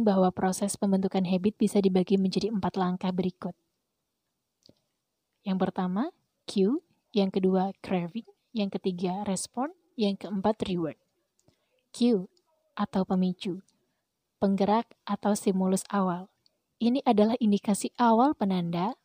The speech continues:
bahwa nanti akan ada reward, sekaligus yang akan memunculkan craving. Craving atau keinginan, motivasi yang mendasari sebuah habit. Tanpa craving, maka orang tidak akan termotivasi untuk bertindak.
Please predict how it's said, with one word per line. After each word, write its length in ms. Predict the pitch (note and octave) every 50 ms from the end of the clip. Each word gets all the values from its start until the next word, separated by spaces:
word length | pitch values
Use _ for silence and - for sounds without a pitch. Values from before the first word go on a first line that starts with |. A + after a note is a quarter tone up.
| _
bahwa 400 | C4 G#3+ F#3+ F3+ E3 F3+ F#3+ F#3+
nanti 240 | F#3+ F3+ F3 F3+ A#3+ B3 -
akan 320 | G#3 - - G3 F#3+ F#3
ada 80 | F#3+ F#3
reward, 320 | A3 A#3+ D4+ C#4 G#3+ A#3 - _ _ _ _ _ _ _ _ _ _ _ _ _ _ _
sekaligus 720 | _ - - A#3 - - A#3 A3+ G#3+ G3+ G3+ - D4+ - -
yang 160 | G#3 F3+ A#3+
akan 400 | A#3+ G#3 A3 - - C#4 C#4+ C4+
memunculkan 560 | G#3+ G3 G3 - - F#3 F#3 - F#3 F#3 F3
craving. 480 | - F#3 F3+ F3 - F3 E3 E3 F#3 - _ _ _ _ _ _ _ _ _ _ _ _ _ _ _ _ _ _ -
Craving 480 | - G3+ G3 F#3+ F#3 G3+ A3 - D4 D4+ - _ _ _ _ _ _
atau 160 | G#3+ - G#3 F#3+
keinginan, 640 | - - G3 G#3 F#3+ F#3+ F#3 F3 F3 F3 F3 F3+ - _ _ _ _ _ _ _ _ _ _ -
motivasi 640 | G#3 G#3 - G#3+ - A3 F#3+ F#3 - - B3 B3
yang 80 | B3 A#3
mendasari 480 | G#3 G3 F#3+ F#3+ F#3 - F#3+ F#3+ F#3+ -
sebuah 240 | G#3 F#3+ F#3 F#3+
habit. 320 | E3+ F#3 F3+ F3+ F3+ G#3 A#3+ - _ _ _ _ _ _ _ _
Tanpa 380 | - A3 G3+ G3+ - - A3+ B3+
craving, 540 | - - A#3 G#3 G3 - _ A3 A#3 C4 C#4
maka 320 | B3 G3+ G3 - G#3+ G3 A3
orang 180 | A3+ G#3 G#3+
tidak 320 | - A3+ G3 A3 A3 A3+ -
akan 140 | - G#3 G3+
termotivasi 720 | G#3+ G3+ G3 F#3+ F#3+ - G3+ - G3 F#3 - - A#3+ -
untuk 240 | - A3+ G3+ G3+ -
bertindak. 480 | G3+ F3+ - - F#3 F3+ F3+ E3+ E3